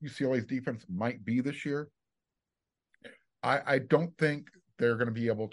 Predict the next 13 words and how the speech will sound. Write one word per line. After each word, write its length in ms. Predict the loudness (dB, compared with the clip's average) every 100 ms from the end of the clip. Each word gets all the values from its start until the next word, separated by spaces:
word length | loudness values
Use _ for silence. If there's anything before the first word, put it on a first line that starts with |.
| -6
to 260 | -6 -6 -10 _ _ _ _ _ _ _ _ _ _
create 220 | 2 4 4
enough 420 | 4 6 6 4 -4
pressure 580 | 2 4 4 0 0 -2
for 100 | -6
Caleb 320 | -2 -2 -2
Williams 360 | -4 -4 -6 -6 -4
to, 240 | -4 -4 -8 _ -20 _ -10
to 60 |
say, 220 | -2 0
"You 80 | 0
know 140 | 4 8
what? 260 | 8 6